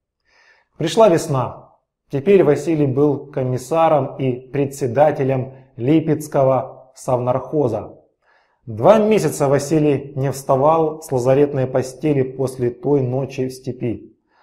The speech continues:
Отмороженные руки и уши зажили.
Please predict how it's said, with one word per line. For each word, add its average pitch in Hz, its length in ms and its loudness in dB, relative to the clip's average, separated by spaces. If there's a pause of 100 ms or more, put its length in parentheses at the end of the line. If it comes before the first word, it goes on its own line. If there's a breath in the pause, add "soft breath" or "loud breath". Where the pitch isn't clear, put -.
(220)
Отмороженные 156 1080 4
руки 156 540 0
и 131 240 -4
уши 156 760 0
зажили. 113 760 2